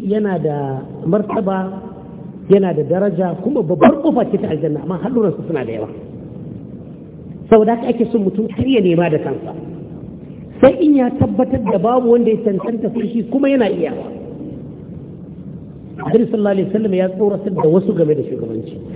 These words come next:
Akwai wanda ya hana nake karka kuskura kai. Abu Dharr al-Ghifari ko? Da akwai wanda ya zo nema sai ce innaha amana. Wa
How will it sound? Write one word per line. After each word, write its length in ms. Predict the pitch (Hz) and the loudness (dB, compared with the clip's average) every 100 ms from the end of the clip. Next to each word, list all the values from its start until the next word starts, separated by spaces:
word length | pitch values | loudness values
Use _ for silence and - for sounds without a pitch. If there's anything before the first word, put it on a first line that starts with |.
| - | 2
Akwai 200 | 190 269 | 4 6
wanda 160 | 311 247 | 6 4
ya 60 | |
hana 120 | 202 208 | 4 2
nake 220 | 202 165 | 2 0
karka 300 | - - 208 | 0 0 0
kuskura 320 | 180 - 214 | -2 2 2
kai. 200 | - 120 - - - - - - | 0 -4 -8 -12 -12 -12 -12 0
Abu 160 | 139 175 | 4 4
Dharr 180 | 185 160 | 4 2
al-Ghifari 460 | 131 123 127 131 | -2 -4 -2 0
ko? 160 | 135 277 - - 147 147 131 - - - - - - - - - - - - - - - - | 0 -2 -4 -10 -8 -6 -6 -6 -8 -10 -12 -14 -16 -16 -16 -16 -16 -16 -16 -16 -16 -10 -2
Da 80 | - | 0
akwai 180 | 190 311 | 2 4
wanda 180 | 349 359 | 4 6
ya 80 | 233 | 6
zo 160 | 208 233 | 6 6
nema 280 | 233 226 214 | 6 4 2
sai 200 | 240 233 | 0 0
ce 60 | 233 | 0
innaha 460 | 208 208 214 202 165 | 2 4 4 4 2
amana. 400 | 165 170 165 120 - - - - - - - - - - - - - 165 | 2 4 4 0 -4 -10 -12 -10 -10 -10 -12 -12 -14 -14 -16 -16 -4 6
Wa 140 | 208 | 6